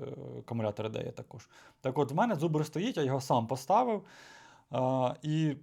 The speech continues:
спочатку там стояло двісті сорок два вольта, відповідно, в першу ж ніч воно почало просто вибивати кожних, е, там, пару хвилин. Та я одразу підняв на двісті п'ятдесят вольт і тепер, е, живу нормально. Тому що реально вночі в мережі дуже часто більш ніж двісті сорок вольт.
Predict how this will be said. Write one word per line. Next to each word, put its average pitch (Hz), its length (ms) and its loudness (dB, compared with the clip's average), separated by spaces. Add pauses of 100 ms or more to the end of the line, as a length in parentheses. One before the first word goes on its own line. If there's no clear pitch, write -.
(280)
спочатку 135 520 2
там 117 180 2
стояло 113 300 2
двісті 113 260 -4
сорок 120 240 -4
два 143 120 4
вольта, 233 260 2
відповідно, 151 500 2
в - 180 -10
першу 139 320 6
ж 131 100 0
ніч 202 180 0
воно 135 140 2
почало 135 340 2
просто 143 320 2
вибивати 120 640 6
кожних, 117 720 0
е, - 400 -6
там, 107 160 -6
пару 123 280 6
хвилин. 113 360 2 (520)
Та 120 100 -4
я 160 240 6
одразу 127 500 4
підняв 123 340 -2
на 113 100 0
двісті 113 280 -4
п'ятдесят 120 440 -4
вольт 214 260 2 (280)
і 123 60 -8
тепер, 151 360 2 (420)
е, 117 180 -2
живу 127 240 0
нормально. 127 520 2
Тому 127 180 0
що 127 200 -8
реально 131 400 8
вночі 123 280 0
в 113 60 0
мережі 139 520 2
дуже 127 260 0
часто 156 360 2
більш 139 280 -2
ніж 117 100 -2
двісті 123 320 -4
сорок 123 320 -2
вольт. 135 200 -6